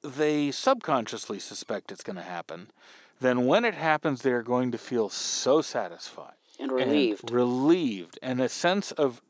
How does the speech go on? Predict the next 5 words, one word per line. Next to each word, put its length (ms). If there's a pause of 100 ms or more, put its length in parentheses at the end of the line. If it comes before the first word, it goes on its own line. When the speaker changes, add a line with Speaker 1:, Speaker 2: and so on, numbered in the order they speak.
(160)
Speaker 1:
almost 580
religious 800
epiphany 600
and 120
ecstasy. 640